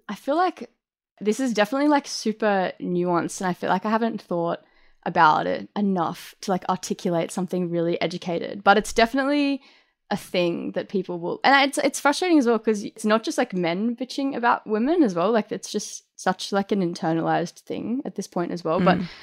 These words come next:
Speaker 1: kind of, like, the only way to, like, iron it out is really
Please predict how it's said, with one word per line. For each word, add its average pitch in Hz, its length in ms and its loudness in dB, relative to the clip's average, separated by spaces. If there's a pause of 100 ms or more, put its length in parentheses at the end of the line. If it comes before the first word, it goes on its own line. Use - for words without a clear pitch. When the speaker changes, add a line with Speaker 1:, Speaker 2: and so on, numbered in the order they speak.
(220)
Speaker 1:
kind - 200 6
of, 208 60 2
like, 240 160 2
the - 180 -2
only 185 240 2
way 165 240 2
to, 170 140 -6
like, 170 240 -4
iron 170 240 0
it 160 100 -4
out 156 260 -2
is 165 160 -10
really 156 460 -4